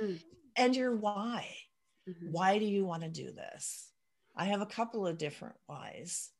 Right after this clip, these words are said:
Speaker 2: that
Speaker 1: Yeah.
Speaker 2: I fall back into. I wanna be able to retire my husband in the next two years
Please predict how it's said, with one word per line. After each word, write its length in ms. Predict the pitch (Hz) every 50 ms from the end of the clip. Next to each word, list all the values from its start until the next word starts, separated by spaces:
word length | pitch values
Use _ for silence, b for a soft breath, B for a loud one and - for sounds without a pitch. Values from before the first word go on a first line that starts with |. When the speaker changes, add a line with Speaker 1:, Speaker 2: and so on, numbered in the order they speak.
| _ _ -
Speaker 2:
that 260 | 185 175 170 165 151 151
Speaker 1:
Yeah. 60 | 160
Speaker 2:
I 220 | 170 170 170 175
fall 360 | 165 - - 180 160 156 156
back 340 | 151 165 151 139 147 143 -
into. 460 | 160 151 143 143 143 - 151 131 127 127 -
I 100 | 175 180
wanna 280 | 190 185 185 185 185
be 180 | 180 190 175 175
able 180 | 175 175 180
to 180 | 175 - 196 165
retire 680 | 160 175 165 165 - 180 180 165 170 175 175 170 170 B B B B B B B
my 160 | 185 170 170
husband 680 | 170 - 202 202 220 226 220 196 160 143 147 143 135
in 180 | - - 175 160
the 80 | 160 156
next 400 | 156 156 151 143 - - - -
two 200 | - 160 151 143
years 640 | 139 143 151 143 127 127 135 160 180 180 - -